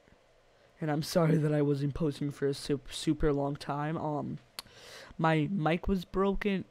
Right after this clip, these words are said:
and my computer broke s-, two times. I don't know why, probably viruses. <laughs> So, on your top bar, you're gonna just type Worlds of Mods, press enter,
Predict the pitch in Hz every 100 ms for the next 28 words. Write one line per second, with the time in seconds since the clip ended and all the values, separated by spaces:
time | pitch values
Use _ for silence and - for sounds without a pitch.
0 | - 208 208 156 147 151 - _ _ _
1 | - - 151 - 143 175 180 151 160 139
2 | - - - - _ - - 208 - 147
3 | - - 165 - - - 147 147 143 143
4 | 147 143 - 151 147 147 147 156 151 151
5 | - - - - 170 - - - - -
6 | - - - - _ - _ 247 _ _
7 | - - 175 156 151 - - _ - 170
8 | 180 180 165 160 - 170 165 185 185 190
9 | 196 _ - 165 160 160 - 170 156 151
10 | 143 143 151 165 175 202 170 151 151 160
11 | - - - _ _ _ _ _ _ -
12 | 170 156 147 135 156